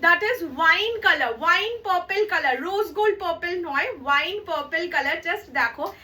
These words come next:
একেবারে মানে হয় না ম্যাটেরিয়াল কথা বলে, কোয়ালিটি কথা বলে, এইটা দেখলে ওটাই মনে হবে। আহ, the first color is wine purple color। যারা নিজেদের রিসেপশনের জন্য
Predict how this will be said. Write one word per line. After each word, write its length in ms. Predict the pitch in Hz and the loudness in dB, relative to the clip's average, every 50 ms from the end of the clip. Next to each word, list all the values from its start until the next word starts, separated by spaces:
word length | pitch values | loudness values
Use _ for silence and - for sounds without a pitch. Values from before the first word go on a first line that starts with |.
| - - - - 302 | -20 -6 2 2 2
একেবারে 340 | 285 294 339 339 349 359 392 415 415 403 | 4 2 0 2 2 2 2 2 2 2
মানে 160 | 370 339 370 381 349 | 2 2 0 0 0
হয় 160 | 320 302 311 415 | 0 0 4 4
না 60 | 508 466 - - - - - - - - _ - - 262 | 4 2 2 -2 -10 -20 -20 -20 -20 -20 _ -12 -4 0
ম্যাটেরিয়াল 580 | 285 370 370 370 480 453 453 427 427 440 440 440 - | 4 4 4 4 2 0 2 4 6 6 6 4 4
কথা 300 | - 359 330 320 - 403 370 381 | 0 0 0 2 2 0 4 6
বলে, 180 | 392 392 392 370 - 262 | 6 4 4 2 -6 -6
কোয়ালিটি 460 | 349 349 339 349 359 381 392 381 415 403 - | -4 -2 -2 0 0 -2 -2 -4 -4 -4 -2
কথা 220 | 359 339 339 370 381 381 381 | -4 -4 -2 -2 -2 2 2
বলে, 180 | 392 403 403 - - - - | 2 2 2 -2 -4 -8 -6
এইটা 300 | - 302 339 349 349 392 392 370 | -4 -2 -2 2 2 2 2 2
দেখলে 220 | 349 339 339 359 392 381 | -2 -6 -6 -6 -4 -2
ওটাই 320 | 330 311 311 311 330 370 359 320 | -2 -2 0 0 0 0 -2 -4
মনে 180 | 294 277 294 302 - 339 | -6 -4 -4 -4 -2 0
হবে। 220 | 277 269 277 311 - - - - - - - | 0 0 0 0 -2 -4 -12 -20 -18 -8 0
আহ, 200 | 262 269 269 262 269 | 2 4 4 4 4
the 80 | 311 - - - | 2 0 0 -2
first 360 | 403 381 403 415 508 494 - - - 392 | 0 4 4 4 2 0 -6 -6 -2 0
color 300 | 359 349 349 359 370 381 - - 311 330 359 | 0 2 2 2 2 0 -2 -4 -4 -2 -2
is 120 | 440 494 480 - - - - 247 240 254 | -2 -2 -4 -8 -16 -20 -18 -12 -6 -2
wine 400 | 294 330 339 370 403 427 466 480 - 415 | 0 2 2 2 2 0 -4 -4 -4 0
purple 420 | 392 381 381 381 381 392 392 392 392 - | 4 4 4 4 2 -2 -2 -2 0 0
color। 260 | 381 370 370 370 392 392 - | 0 2 4 4 2 2 2
যারা 180 | 359 320 311 320 320 320 311 | 0 0 0 0 -2 -4 -6
নিজেদের 400 | 311 302 330 349 - 370 381 370 311 320 | -8 -6 -6 -4 -4 -4 -6 -6 -6 -8
রিসেপশনের 640 | 311 294 359 359 359 370 - - 381 359 370 392 359 | -10 -8 -8 -8 -10 -10 -8 -6 -6 -6 -6 -6 -8
জন্য 220 | 349 349 339 330 | -8 -10 -10 -8